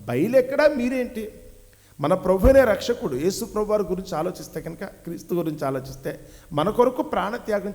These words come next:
చేసినవాడు, మన కొరకు ఆయన చనిపోయాడు. కానీ బయలుదేవత ఏం చేస్తుందో తెలుసా? మనల్ని లేదా మన పిల్లల్ని బలి కోరుతుందండి. బయలుదేవత చేసేది అంటే కనుక పిల్లల్ని బలిస్తారు. బయలుదేవత బలి కోరుతుంది. క్రీస్తు ప్రభు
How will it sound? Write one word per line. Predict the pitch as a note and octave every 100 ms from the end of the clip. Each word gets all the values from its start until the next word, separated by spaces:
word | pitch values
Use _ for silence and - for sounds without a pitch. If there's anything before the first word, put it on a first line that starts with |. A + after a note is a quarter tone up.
| E3
చేసినవాడు, | C3+ A#2 F#2 G#1+ - _ _ _ _ _ _ _ _ -
మన | C#3 D#3+ B3
కొరకు | B3+ D4+ D#4
ఆయన | C4+ C4+
చనిపోయాడు. | D4+ C4+ C4+ C4+ G3+ - - - - - -
కానీ | G3
బయలుదేవత | D#3 E3+ A#3 B3+ B3+ B3+
ఏం | B3
చేస్తుందో | A#3+ A#3 A#3+
తెలుసా? | A3+ A3+ G#3+ F3+ E3+ - - - - - - - - -
మనల్ని | D3 D#3+ A3 D#4 D#4+ E4+
లేదా | D4 C4+
మన | G#3+ G3+
పిల్లల్ని | - A3+ C#4 B3+
బలి | A3+ E3+ A#3+
కోరుతుందండి. | B3 A3 - C#3+ G2 - -
బయలుదేవత | C#3 D3+ G#3 A#3 A#3 A#3 -
చేసేది | G#3 G3+ G3+
అంటే | F#3+ F#3
కనుక | F#3 A3
పిల్లల్ని | G#3+ - G#3 C#4 B3
బలిస్తారు. | F3+ A#3 - E3 - - - - - _ _ - _ - _ - - - - - -
బయలుదేవత | G#2+ C#3+ A3+ D4 D4+ D4+ D4 C#4+
బలి | E3+ C#4+
కోరుతుంది. | D#4+ D#4 D4+ G3+ B2 - - - - -
క్రీస్తు | - A#3+ C4+ C#4+
ప్రభు | C#4 B3 D#4+ B4+